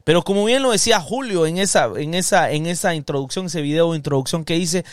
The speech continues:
realmente es, la temporada es joven, no importa lo que pasase en este partido con Nashville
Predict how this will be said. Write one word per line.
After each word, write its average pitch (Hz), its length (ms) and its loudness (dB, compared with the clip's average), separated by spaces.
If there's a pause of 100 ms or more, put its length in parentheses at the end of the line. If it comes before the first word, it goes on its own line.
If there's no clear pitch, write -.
(300)
realmente 208 500 0
es, 170 140 -6
la 170 100 4
temporada 170 460 4
es 165 100 0
joven, 165 400 0
no 170 100 0
importa 190 580 0
lo 147 200 -2
que 139 140 -6
pasase 147 720 0
en 139 80 0
este 160 240 -6
partido 160 460 -2
con 131 180 -8
Nashville 156 460 0